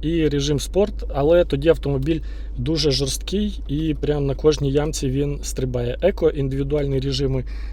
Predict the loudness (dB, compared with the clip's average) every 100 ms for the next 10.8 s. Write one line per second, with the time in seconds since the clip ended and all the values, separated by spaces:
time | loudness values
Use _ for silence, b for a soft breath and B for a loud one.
0 | B 0 2 2 0 0 -2 -6 -4 -2
1 | -2 -2 -4 -2 -2 0 0 0 -2 -2
2 | -4 B B B B -4 -2 -2 -4 -2
3 | 0 -2 -2 -6 -6 -4 2 4 4 0
4 | -2 -8 -4 -4 -2 -4 -4 -2 -4 -6
5 | B B B B B -10 -8 -2 -2 0
6 | 0 0 -2 -2 0 2 2 2 0 0
7 | 2 0 2 -2 -2 -2 0 0 -2 -4
8 | -8 -6 -2 0 0 2 0 -2 -6 -8
9 | -8 -4 2 2 4 2 6 6 6 2
10 | 0 0 2 0 0 0 0 -2